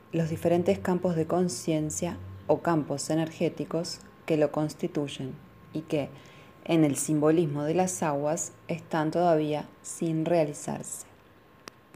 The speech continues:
Las energías que los componen están en nuestro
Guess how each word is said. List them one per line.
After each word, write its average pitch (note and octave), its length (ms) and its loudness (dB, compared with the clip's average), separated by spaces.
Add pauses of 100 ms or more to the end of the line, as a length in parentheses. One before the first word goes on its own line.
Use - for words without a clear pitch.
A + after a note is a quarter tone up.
(1080)
Las D#3+ 180 4
energías E3 440 4
que F#3 120 2
los D#3 140 0
componen E3+ 640 4 (120)
están D#3 280 -2
en D3+ 180 2
nuestro D#3 380 -2